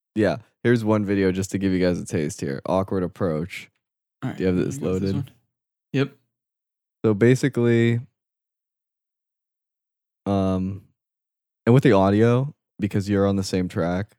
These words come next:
Speaker 1: um, might be tricky to have you on the
Speaker 2: No, I'm
Speaker 1: track.
Speaker 2: not. I'm recording myself.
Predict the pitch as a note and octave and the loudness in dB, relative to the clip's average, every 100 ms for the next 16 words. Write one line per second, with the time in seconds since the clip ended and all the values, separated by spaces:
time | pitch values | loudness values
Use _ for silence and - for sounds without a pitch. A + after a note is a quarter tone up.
0 | _ _ - E2+ F2 E2+ E2+ - _ _ | _ _ -12 -8 -6 -6 -10 -14 _ _
1 | _ _ _ _ _ - C3 D#3 E3+ D#3+ | _ _ _ _ _ -6 0 0 0 -2
2 | - B2+ G2+ G2 G2+ _ G#2+ G2+ - - | 0 0 0 -2 -6 _ -6 -6 -8 -14
3 | _ - G#2+ F#2+ F#2 F#2+ _ _ _ _ | _ -6 -2 -2 -4 -12 _ _ _ _
4 | _ _ _ _ _ _ - G#2 G#2 F#2+ | _ _ _ _ _ _ -2 2 4 4
5 | F#2 F2 B2+ C#3 B2+ B2 A2 B2+ C3+ C3+ | 2 2 4 4 4 2 0 0 2 4
6 | C3+ B2+ C#3 A#2 | 4 2 0 -2